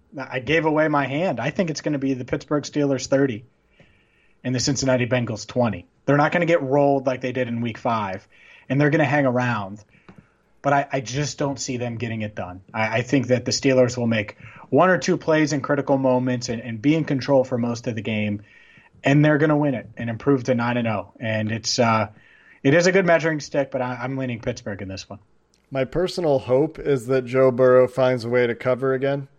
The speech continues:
Speaker 2: and that we get maybe, maybe the Steelers do score thirty. I'm not gonna argue with that, but maybe the offense figures out how to get twenty-seven,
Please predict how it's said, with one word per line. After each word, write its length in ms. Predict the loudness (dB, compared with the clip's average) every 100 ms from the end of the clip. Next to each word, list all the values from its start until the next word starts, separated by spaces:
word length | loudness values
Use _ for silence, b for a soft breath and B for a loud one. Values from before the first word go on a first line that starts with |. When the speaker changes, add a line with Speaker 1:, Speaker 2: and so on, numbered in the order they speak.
| _ _ -8
Speaker 2:
and 160 | 0
that 160 | 0 0
we 120 | -4
get 380 | 0 0 0 _
maybe, 720 | -4 -2 -2 -4 -4 -6 -8 -4
maybe 260 | -2 -2
the 80 | -4
Steelers 460 | -2 2 2 0 0
do 160 | -4
score 320 | -2 0 0
thirty. 320 | 0 0 0 -2
I'm 120 | -4
not 200 | -2 -2
gonna 140 | -2
argue 280 | -2 0 0
with 140 | 0
that, 180 | 0 0
but 100 | 0
maybe 220 | 0 0
the 120 | 2 2
offense 420 | 0 0 -4 -4
figures 340 | -4 -4 0
out 140 | 0 0
how 80 |
to 80 | -2
get 160 | -2 -4
twenty-seven, 640 | -6 -8 -8 -8 -8 -12